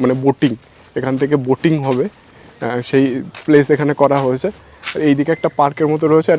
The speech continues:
এটাই হচ্ছে কনক দুর্গা মন্দির এবং মন্দিরের, আহ, কাছে এখন আমি যাব এবং মন্দিরে গিয়ে, আহ, দেখাবো যে মন্দিরে কি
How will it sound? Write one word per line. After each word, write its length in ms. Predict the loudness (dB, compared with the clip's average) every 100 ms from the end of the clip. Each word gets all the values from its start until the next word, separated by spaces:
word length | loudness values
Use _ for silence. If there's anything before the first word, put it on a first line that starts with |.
| 2
এটাই 280 | 2 4 4
হচ্ছে 280 | 4 2 2 2
কনক 300 | 2 4 2
দুর্গা 340 | 4 4 6
মন্দির 320 | 4 4 2 2
এবং 280 | 2 2 2
মন্দিরের, 480 | 2 4 4 4 2
আহ, 720 | -4 -18 -2 2 4 2 0 2
কাছে 240 | 2 2
এখন 200 | 2 2
আমি 160 | 2 4
যাব 200 | 2 2
এবং 260 | 0 2
মন্দিরে 420 | 2 4 4 4
গিয়ে, 220 | 4 2 2 -2 -18 -8
আহ, 160 | -4 0
দেখাবো 320 | 0 0 0
যে 80 | 0
মন্দিরে 420 | 0 0 2 0
কি 240 | 0 -2